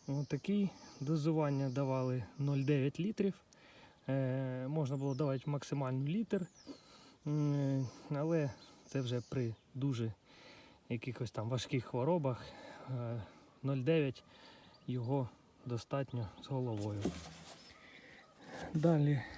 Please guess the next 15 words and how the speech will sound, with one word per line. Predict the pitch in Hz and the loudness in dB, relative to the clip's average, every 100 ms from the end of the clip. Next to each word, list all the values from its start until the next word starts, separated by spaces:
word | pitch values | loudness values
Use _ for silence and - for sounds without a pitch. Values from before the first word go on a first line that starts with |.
| - - - - - | -16 -16 -18 -20 0
інсектицид. | 165 - 156 - 175 - 113 - - - - - - | 0 0 -6 -4 -6 -2 -4 -4 -16 -16 -16 -16 -4
Канонір | - 160 165 156 139 | 2 4 6 6 4
Дуо. | 131 156 180 196 190 - - | 2 2 4 2 -2 -14 -18
Це | - 135 123 127 | -2 2 2 -2
системний | - - 139 - 135 120 123 113 - - - | -6 -4 -4 0 2 2 0 -2 -8 -20 -8
двокомпонентний | 131 135 - 131 120 127 127 107 123 120 - - - - | 0 0 0 -4 0 2 2 0 -2 -4 -8 -20 -20 -4
інсектицид. | 143 131 143 - 131 - 220 - - - - - - | -2 0 -4 -4 -6 0 -2 -2 -12 -20 -20 -20 -6
Поганяли, | - 135 147 151 131 127 117 | 0 2 4 4 4 2 -2
скажімо | - 131 120 120 | -2 0 2 2
так, | 123 - - - - - - - - | 0 -2 -14 -20 -20 -20 -20 -20 -6
разну | 131 131 117 120 | -2 0 2 2
муху, | 135 190 190 226 214 - - - - - - | 4 4 6 2 2 -8 -20 -20 -20 -20 -18
все | - 156 | 0 0
остальне. | 139 - 123 120 110 - - - - - - - - - - - - - - - 262 | 0 -4 -2 0 4 4 6 2 0 -12 -14 -12 -10 -10 -12 -20 -20 -20 -20 -4 4
Ну, | 240 | 4